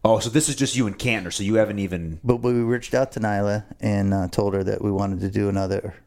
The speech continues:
Speaker 2: or asked her if she would do another recording and that we were interested in doing another one.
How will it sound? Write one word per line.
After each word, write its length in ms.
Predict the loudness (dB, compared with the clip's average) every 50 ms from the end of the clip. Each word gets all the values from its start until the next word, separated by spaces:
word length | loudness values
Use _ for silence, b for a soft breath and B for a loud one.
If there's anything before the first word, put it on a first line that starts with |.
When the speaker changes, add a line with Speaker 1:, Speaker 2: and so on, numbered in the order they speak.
| -6
Speaker 2:
or 280 | -4 -2 -2 -2 -2 -2 -2
asked 300 | -2 -2 -2 -4 -6 -8
her 200 | -6 -4 -4 -6 -6 -8 -6
if 140 | -6 -4 -4
she 160 | -4 -4 -2
would 140 | -2 -2 0
do 180 | 0 2 2 2
another 280 | 0 -2 -6 -8 -8
recording 480 | -6 -6 -6 -4 -4 -2 -2 -2 0 0
and 80 | 0 0
that 80 | 0
we 80 | 0 0
were 220 | 0 0 0 0 0
interested 400 | -2 -2 -4 -6 -4 -4 -4 -2
in 80 | 0
doing 220 | 0 0 0 0 -2
another 300 | -2 -4 -4 -2 -2 -2
one. 140 | -2 -4